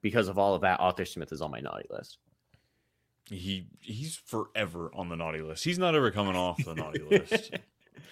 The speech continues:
Speaker 2: Uh, but
Speaker 1: Yeah, I don't
Speaker 2: Bijan
Speaker 1: think he deserves to.
Speaker 2: scares the crap out of me. It's, I know I've seen a lot of things about Tyler Algier. You know, is, should he be in play? I don't think so. I'm not gonna
Speaker 1: I don't think so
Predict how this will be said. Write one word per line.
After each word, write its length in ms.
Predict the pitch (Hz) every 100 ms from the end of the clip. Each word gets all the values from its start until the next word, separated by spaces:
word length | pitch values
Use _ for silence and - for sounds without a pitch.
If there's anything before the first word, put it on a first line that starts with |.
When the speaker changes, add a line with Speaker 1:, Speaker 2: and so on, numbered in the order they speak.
| - - - 95
Speaker 2:
Uh, 180 | 87 82
but 180 | 104 107
Speaker 1:
Yeah, 160 | 135
I 40 | 104
don't 140 | 107
Speaker 2:
Bijan 40 | 117
Speaker 1:
think 120 | 107
he 80 | -
deserves 360 | - - - -
to. 240 | - 214 -
Speaker 2:
scares 440 | - - 110 90
the 60 | 92
crap 300 | 95 85 85
out 120 | 85
of 80 | 85
me. 240 | 85 82 - - -
It's, 380 | 98 90 - - _ _ _ _ _ _ _ _ - 104
I 40 |
know 160 | 107 107
I've 100 | -
seen 140 | 107
a 40 |
lot 160 | 98 95
of 80 | 92
things 260 | 98 98
about 200 | 87 87 -
Tyler 280 | 92 87
Algier. 680 | 85 87 87 104 110 110 107
You 160 | - 104
know, 140 | 95
is, 180 | 92 90 -
should 240 | - 82
he 140 | 104
be 140 | 104 104
in 140 | 101
play? 480 | 95 104 107 104 98 _ - _ _ _
I 80 | 104
don't 160 | 110 92
think 180 | 92
so. 300 | - 98 98 92 - -
I'm 220 | 95 95 87
not 260 | 87 87
gonna 120 | 92
Speaker 1:
I 20 | 87
don't 60 |
think 60 |
so 60 | 69